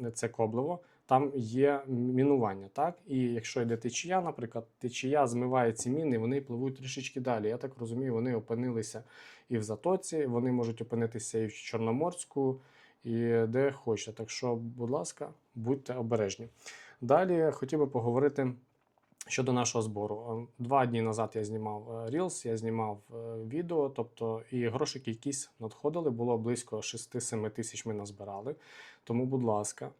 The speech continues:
е, давайте не будемо зупинятися. Тому що одного дня, коли я викладаю інформацію, я не хочу вас перенавантажувати, в першу чергу, то, тими зборами.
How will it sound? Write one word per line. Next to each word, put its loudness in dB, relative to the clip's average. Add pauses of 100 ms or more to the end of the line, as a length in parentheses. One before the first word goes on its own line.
(160)
е, -4
давайте 0
не 2
будемо 2
зупинятися. -4 (140)
Тому 2
що 0
одного 4
дня, 2
коли 2
я 4
викладаю 0
інформацію, 2
я 6
не 2
хочу 0
вас 2
перенавантажувати, 4
в -12
першу -4
чергу, -2
то, -4
тими 0
зборами. 2